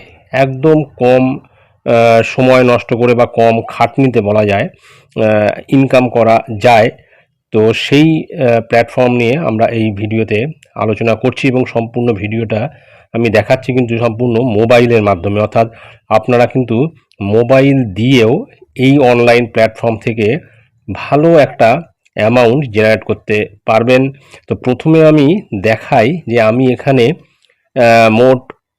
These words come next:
ছাব্বিশটা ভিডিও আপলোড করেছি। এই আমি এটা খুলেছি মাত্র কয়েকদিন আগে, সাত দশ দিন আগে এই চ্যানেলটা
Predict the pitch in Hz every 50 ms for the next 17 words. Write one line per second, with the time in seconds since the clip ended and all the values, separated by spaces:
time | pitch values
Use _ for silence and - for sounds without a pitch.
0 | _ _ _ - - 131 123 120 123 143 135 - 151 127 113 123 123 127 127 117
1 | 113 117 120 117 110 - - - 117 123 110 - 104 107 143 165 _ _ - -
2 | - 127 135 131 123 123 139 147 143 139 139 139 - 143 143 147 147 147 - -
3 | - - - 131 143 147 147 - 160 156 151 139 117 117 131 - - - 151 139
4 | - 127 117 117 113 110 117 113 113 110 98 90 95 117 160 - _ - - -
5 | - - - - - - 120 113 113 120 120 120 117 123 120 117 117 113 117 117
6 | 117 - 123 117 113 - 117 110 107 107 104 98 107 107 101